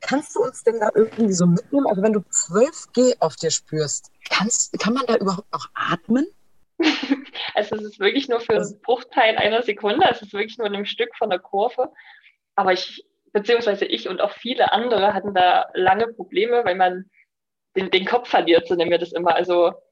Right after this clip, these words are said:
Speaker 2: der überstreckt dann und wird da auf dem Eis schleifen, aber wir haben da so ein Kopfhaltgerät, was, ähm, unseren Kopf davor bewahrt. Aber viele haben da keine wirkliche Kontrolle mehr über ihren Körper.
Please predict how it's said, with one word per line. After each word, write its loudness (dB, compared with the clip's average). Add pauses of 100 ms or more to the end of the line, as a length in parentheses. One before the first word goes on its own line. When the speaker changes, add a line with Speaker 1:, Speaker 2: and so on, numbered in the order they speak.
(380)
Speaker 2:
der 4
überstreckt 0
dann 0
und -8 (260)
wird 0
da 4
auf 0
dem -6
Eis 0
schleifen, 0
aber -2
wir 2
haben -2
da 0
so -6
ein 0
Kopfhaltgerät, 0
was, -4 (140)
ähm, 2 (600)
unseren -4
Kopf -2
davor 2
bewahrt. 2 (920)
Aber 2
viele 4 (480)
haben 0
da 2
keine 2
wirkliche 2
Kontrolle 0
mehr -2 (100)
über -4
ihren -4
Körper. -4